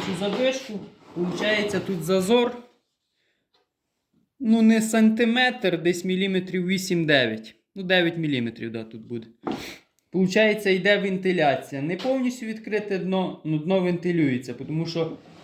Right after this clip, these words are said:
навіть весною, от, наприклад, краще закривати на, з отаким, щоб було трошки вентиляції. Ну, хоча це, це кожному своє, бо буде мокріти. На рахунок задвижки,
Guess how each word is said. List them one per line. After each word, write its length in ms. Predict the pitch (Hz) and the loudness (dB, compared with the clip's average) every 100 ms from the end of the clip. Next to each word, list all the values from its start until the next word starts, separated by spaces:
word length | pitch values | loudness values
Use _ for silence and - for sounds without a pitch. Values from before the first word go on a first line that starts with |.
| - | 0
навіть 200 | 160 170 | 2 4
весною, 720 | 175 175 180 202 214 240 202 160 | 2 0 -2 -4 0 2 4 2
от, 100 | 147 | 0
наприклад, 560 | 143 156 139 139 135 | -4 -2 -4 -4 -8
краще 360 | - 170 170 160 | -4 -4 -2 -6
закривати 640 | 156 160 160 170 170 160 | -8 -4 0 2 2 0
на, 340 | 147 147 143 139 - _ _ _ | -2 0 -2 -4 -12 _ _ _
з 100 | 123 | -6
отаким, 480 | 135 139 - 160 147 143 - _ _ _ | -4 -2 2 6 6 2 -12 _ _ _
щоб 200 | - 135 | -10 -6
було 280 | 135 147 143 | 0 2 2
трошки 400 | 143 139 - 139 | 2 -4 -2 -2
вентиляції. 720 | 135 139 131 117 113 - - _ _ _ _ _ - | 0 0 0 0 -2 -10 -12 _ _ _ _ _ -12
Ну, 80 | 240 | -2
хоча 340 | 214 214 170 | 2 4 2
це, 320 | - 170 151 - | 2 -2 -2 -6
це 120 | 160 | -8
кожному 560 | - 160 151 147 147 | -2 -2 -2 -4 -6
своє, 400 | 143 - 139 123 - - - _ _ 127 | -8 -8 -6 -4 -6 -10 -18 _ _ -8
бо 240 | 135 147 143 - - - 151 | -2 -2 -2 -6 -8 -2 2
буде 180 | 160 160 | 2 2
мокріти. 520 | 170 170 165 135 - - - - - - | 0 -2 -2 -4 -4 -12 -10 -10 -10 -4
На 120 | 156 | 0
рахунок 500 | 190 196 240 233 196 | 0 0 -2 0 0
задвижки, 800 | 190 208 208 247 247 247 - 117 | -2 -6 -2 0 0 -2 -8 -16